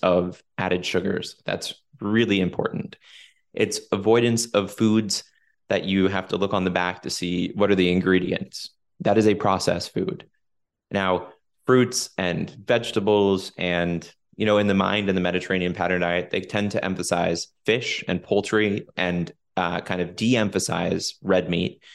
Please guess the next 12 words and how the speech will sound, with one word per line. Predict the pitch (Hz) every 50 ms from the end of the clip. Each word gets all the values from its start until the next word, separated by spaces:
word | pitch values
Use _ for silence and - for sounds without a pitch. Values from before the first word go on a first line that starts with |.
| - - - - _ _ _ _ _ _ _ _
I | 104 101
will | 98 107 113 113
say, | 110 - 110 98 98 92 95
in | 95 - - 95 90
trying | - 104 95 95 95 92
to | - - - 92 90 90 -
untangle | - 98 95 - 104 101 101 98 98 90
this | 92 90 -
a | 90
little | 92 90 90
bit | 90 85 82 -
more | 85 85 87 87 87 90 98 -